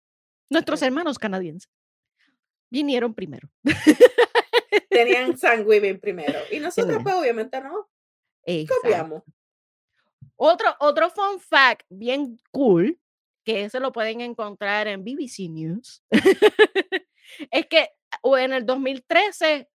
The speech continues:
Speaker 1: eh, el Hanukkah, que es la celebración de los judíos,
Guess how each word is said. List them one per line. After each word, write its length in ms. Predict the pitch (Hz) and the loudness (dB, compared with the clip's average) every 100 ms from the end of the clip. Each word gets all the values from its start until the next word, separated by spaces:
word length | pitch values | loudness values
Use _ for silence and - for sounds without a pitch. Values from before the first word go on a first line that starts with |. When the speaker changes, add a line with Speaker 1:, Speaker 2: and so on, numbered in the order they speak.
| _ 254 | _ 0
Speaker 1:
eh, 440 | 254 240 233 220 | 0 0 -2 -2
el 140 | 240 226 | -2 -2
Hanukkah, 720 | 254 330 302 262 262 254 359 | 2 2 2 0 2 2 0
que 420 | 214 196 202 208 | -6 -4 -2 -2
es 40 | 240 | -2
la 140 | 226 | -2
celebración 640 | - 262 233 226 226 220 214 | -4 -4 -2 -2 -4 -8 -6
de 80 | |
los 160 | 233 240 | -6 -6
judíos, 420 | 302 240 196 262 | -6 -6 -4 -6